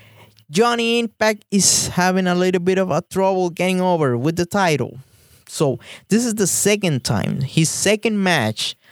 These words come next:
that he wins the match, and then after the match, right after that, something crazy happens. So, that type of post-match babyface, you know, sympathy heat,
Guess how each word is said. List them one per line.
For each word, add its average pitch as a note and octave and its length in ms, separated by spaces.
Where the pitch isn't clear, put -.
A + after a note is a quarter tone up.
that B2 680
he - 280
wins F#3+ 340
the A3 100
match, G#3 540
and D3 200
then F3 160
after F3+ 280
the E3+ 120
match, E3 360
right D#3+ 460
after G3+ 340
that, G#3+ 300
something F3 640
crazy D#3+ 380
happens. C3 460
So, G#2+ 200
that F3+ 480
type F#3 320
of F3 320
post-match F#3+ 920
babyface, F3 1160
you A#2 200
know, D#2+ 160
sympathy F#3 840
heat, F3+ 600